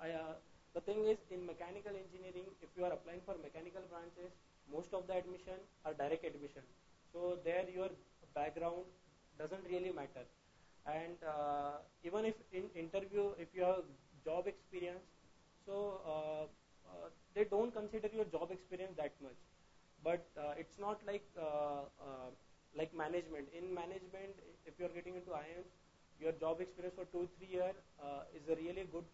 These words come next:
uh, it will be a, a very good in your resume. But, uh, getting for, uh, M techs, uh, it doesn't help that much. But it, it might help you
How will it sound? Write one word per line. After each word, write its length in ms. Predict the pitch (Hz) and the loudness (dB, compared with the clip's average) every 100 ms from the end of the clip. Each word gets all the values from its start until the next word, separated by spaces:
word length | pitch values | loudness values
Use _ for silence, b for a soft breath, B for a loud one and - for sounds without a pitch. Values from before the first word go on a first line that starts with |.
| - - - | -18 -20 -8
uh, 480 | 143 147 - - 135 | -4 -4 -8 -12 -10
it 80 | 156 | -6
will 120 | 180 180 | -4 -2
be 80 | 180 | 2
a, 80 | 170 | 2
a 320 | 160 151 147 | 2 -2 2
very 200 | 165 180 - | 2 2 -2
good 120 | 170 - - - - | -4 -4 -14 -20 -10
in 80 | 160 | -2
your 100 | 160 | 2
resume. 320 | 156 165 170 180 - - - | 2 -2 -8 -12 -18 -20 -4
But, 160 | 160 165 - - | -2 -2 -6 -10
uh, 380 | 151 143 139 135 139 | -4 -2 -4 -6 0
getting 280 | 156 165 202 202 | 2 4 2 2
for, 160 | 202 | 0
uh, 240 | 196 185 170 | 2 2 2
M 80 | 160 165 | -2 -2
techs, 240 | 196 196 - - - - - - | -4 -4 -12 -20 -20 -20 -16 -10
uh, 60 | 151 | -2
it 120 | 175 | 12
doesn't 280 | 180 190 190 | 12 12 6
help 200 | 190 175 | 2 2
that 140 | 156 - | -2 -2
much. 120 | 139 127 - | -6 -8 2
But 180 | 185 208 - - - | 2 2 -4 -18 -6
it, 120 | 196 - - 190 | -6 -6 -14 -12
it 140 | 170 | -4
might 240 | 180 196 208 | 2 4 4
help 160 | 220 214 | 2 0
you 100 | 226 | -2